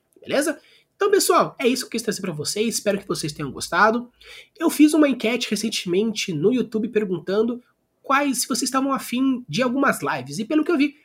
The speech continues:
vocês estão afim. Então, a partir do mês que vem, eu vou fazer lives toda a semana. Então, eu vou alterar os dias que vão ser postados os vídeos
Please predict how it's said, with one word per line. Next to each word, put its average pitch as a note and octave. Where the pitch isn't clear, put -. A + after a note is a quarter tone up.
vocês B3+
estão G3
afim. A#3
Então, B3
a C#4+
partir B3+
do C4
mês G#3+
que D#4
vem, G#3
eu A#3+
vou D#3+
fazer D#3
lives A3+
toda A3+
a G#3+
semana. F3+
Então, A3
eu G#3+
vou G#3+
alterar B3+
os F3
dias F#3+
que G#3
vão G3+
ser A3
postados G#3
os D3
vídeos G#3